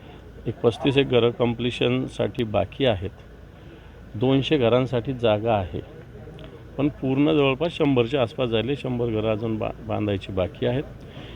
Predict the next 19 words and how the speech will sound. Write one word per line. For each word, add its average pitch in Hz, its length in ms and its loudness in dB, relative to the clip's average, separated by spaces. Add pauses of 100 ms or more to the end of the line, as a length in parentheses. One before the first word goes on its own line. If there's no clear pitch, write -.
(160)
एकाहत्तर 147 440 4
घर 139 180 2
काय 139 300 8
होणार, 127 280 4
त्यांची 127 280 -2
जागा 117 320 2
काय, 131 180 -2
अजून 123 300 0
याचा 120 240 0
कोणताही 117 380 -2
पत्ता 135 340 -4
नाही 165 160 2
आहे. 90 260 -8 (640)
विशेषतः 143 380 2
इथं 156 160 2
पिण्याचा 135 420 2
पाण्याचा 131 400 2 (840)
प्रश्न 117 300 0
आहे, 110 420 4